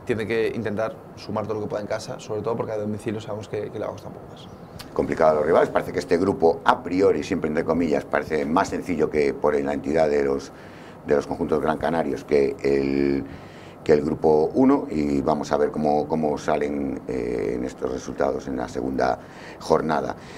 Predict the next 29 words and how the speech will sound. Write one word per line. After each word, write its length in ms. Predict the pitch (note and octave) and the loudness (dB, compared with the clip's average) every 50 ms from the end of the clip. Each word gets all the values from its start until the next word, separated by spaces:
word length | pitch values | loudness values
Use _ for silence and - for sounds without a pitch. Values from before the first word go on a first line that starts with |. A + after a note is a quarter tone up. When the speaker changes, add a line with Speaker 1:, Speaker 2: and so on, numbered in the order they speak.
| - - - | -16 -2 2
Speaker 2:
Hablamos 600 | D#2 D2+ F2 F#2 F#2 F#2 F#2 F2+ F#2 F2+ F2+ E2 | 2 4 4 4 4 4 4 4 4 4 4 4
de 100 | F#2 F#2 | 4 6
la 80 | F2+ F2 | 6 6
Orientación 400 | F2 F#2 F2 F2+ E2 F#2+ F#2 E2+ | 4 4 2 2 2 2 2 4
Marítima, 400 | F2+ - A#2 A2 A#2 A2+ G#2+ G#2 | 4 2 2 2 2 2 2 4
Guille, 300 | A2+ B2+ A#2+ B2+ B2+ A2 | 4 4 4 6 6 6
no 180 | G#2+ G#2 G2+ | 4 4 2
pudo 240 | - A2 A#2+ A2 G#2 | 2 2 2 4 4
el 60 | F#2 | 4
conjunto 400 | - F#2 F2 - G2 E2+ F#2 F#2 | 4 2 0 0 0 4 4 4
de 340 | E2+ F2+ F2 E2+ E2+ E2+ E2 | 6 6 6 6 8 6 6
Basilio 440 | D#2 E2+ E2 - G2 F#2 F#2 F2+ E2+ | 6 4 2 2 0 0 2 2 4
Coco, 360 | - G#2+ F#2 - B2+ C3 - - - - - - - - - | 4 2 2 4 2 2 2 0 -6 -14 -18 -18 -12 -4 -2
eh, 760 | C2+ C#2 C#2 C#2 C2+ C#2 C2+ C2+ C2+ C2+ C2+ C2 C2+ C2 - - - | 0 2 2 2 2 2 2 2 2 2 2 0 -2 -4 -6 -4 -4
puntuar 460 | E2 E2 D#2+ D#2 E2 F#2 G2 G2+ G2 | -2 -2 2 4 6 6 6 6 4
en 120 | F#2+ F2+ F2+ | 2 -2 -2
una 420 | F2 F2 F2 F2 F2 E2+ E2 - | 0 0 0 0 0 0 0 2
cancha 280 | - G2 F#2 - A2 G#2 | 2 2 2 2 2 2
que 80 | G2+ | 2
a 60 | F#2 - | 2 2
priori 540 | E2+ E2+ F2 F#2 F#2+ F#2 F#2+ G#2 A2 - - - - - - - - - | 0 2 4 4 4 4 4 2 0 -2 -4 -8 -14 -18 -18 -10 -4 -2
era 380 | D2 D#2+ D#2 D#2 D2+ D2+ D#2 D2+ | 0 2 2 2 2 2 0 0
asequible 380 | D2+ - D#2+ D#2 E2+ E2+ E2+ | -2 -4 -4 -4 0 2 2
al 60 | E2+ E2 | 2 2
principio 460 | F2 F2 F2 F#2 F2+ A#2 C#3 C3+ - - - | 0 -2 -2 0 2 4 4 4 2 -2 -8
y 40 | |
que 140 | - - D2 | -10 -10 -8
generó 340 | - D2 D2 C#2 C#2 D2+ - | -6 -4 -2 0 0 0 0
también, 400 | D2 D2 D2 C#2+ D2+ D#2+ F#2+ | 0 -2 -2 -2 -2 -2 -2